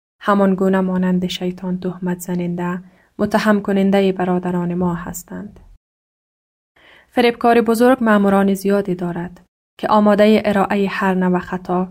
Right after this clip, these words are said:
برای به دام انداختن روح‌ها هستند. بدعت‌ها که در مطابقت با سلیقه‌ها و ظرفیت‌های مختلف کسانی که او را نابود می‌کند، آماده شده اند.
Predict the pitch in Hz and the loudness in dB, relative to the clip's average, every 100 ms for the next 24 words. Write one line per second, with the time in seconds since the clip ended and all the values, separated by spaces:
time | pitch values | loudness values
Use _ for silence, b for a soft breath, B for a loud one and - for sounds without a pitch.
0 | B B B 196 202 214 208 202 196 190 | B B B 2 4 4 4 2 2 2
1 | 190 185 185 - 196 185 185 185 - 196 | 2 -2 -4 -6 -4 -2 -2 -4 -4 -10
2 | 190 - - - - - _ _ _ _ | -10 -12 -16 -16 -16 -18 _ _ _ _
3 | _ - 214 214 214 - 208 208 208 b | _ 0 2 2 0 0 0 0 -4 b
4 | - 208 214 214 214 220 208 214 226 220 | -6 2 4 4 4 2 0 0 -2 0
5 | 196 196 196 185 190 185 202 208 190 190 | -4 -2 -2 -2 -4 -4 0 0 0 -2
6 | 185 190 185 185 196 190 185 185 - 185 | -6 -4 -8 -6 -4 -2 -2 -4 -6 -6
7 | 185 185 180 180 190 196 190 202 190 - | -6 -10 -10 -8 -6 -6 -6 -6 -8 -8
8 | b b b 240 247 202 185 185 180 180 | b b b 2 4 4 4 2 0 -2
9 | 185 180 180 185 180 180 180 - b b | -2 -4 -4 -4 -2 -2 -6 -18 b b
10 | 196 190 185 180 175 180 180 180 185 185 | 0 2 2 0 -4 -6 -8 -8 -8 -12